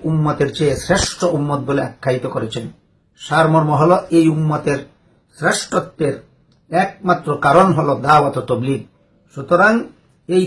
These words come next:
তবলিগের বৈধতা নয়, বরং এই তবলিগের বাধ্যবাধকতা আছে। এই উম্মতের জন্য কিয়ামত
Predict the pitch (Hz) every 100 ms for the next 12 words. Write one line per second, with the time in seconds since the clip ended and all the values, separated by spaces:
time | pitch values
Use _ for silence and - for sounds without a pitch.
0 | - 151 147 170 175 139 110 139 160 175
1 | 170 151 131 - 113 147 151 156 160 165
2 | 165 147 156 156 127 165 - 156 156 151
3 | - 127 131 135 - 151 151 143 139 143
4 | 139 170 160 151 139 143 170